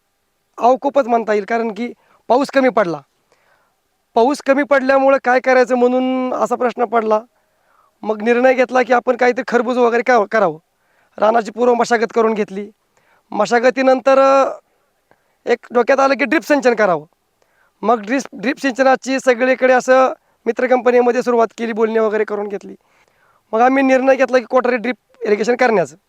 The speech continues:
तर मी आपलं, माझे मित्र माऊली ॲग्रो एजन्सीचे मालक बालाजी ठोंगे सर यांच्याशी माझी चर्चा झाली. मग चर्चेमधून उपाय निघाला की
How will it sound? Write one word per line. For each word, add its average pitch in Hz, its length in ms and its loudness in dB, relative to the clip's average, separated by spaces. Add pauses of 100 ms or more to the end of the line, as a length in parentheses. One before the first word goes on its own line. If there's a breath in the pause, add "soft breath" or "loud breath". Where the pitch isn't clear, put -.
(240)
तर 240 80 2
मी 285 240 2
आपलं, 277 260 0
माझे 269 240 4
मित्र 277 320 2
माऊली 254 340 2
ॲग्रो 254 200 2
एजन्सीचे 247 340 0
मालक 247 300 2
बालाजी 233 280 0
ठोंगे 208 280 -2
सर 160 120 -6 (640)
यांच्याशी 226 320 0
माझी 262 200 2
चर्चा 254 280 2
झाली. 170 260 -4 (400)
मग 196 100 -8 (100)
चर्चेमधून 277 560 0
उपाय 285 220 2
निघाला 277 380 2
की 294 120 -2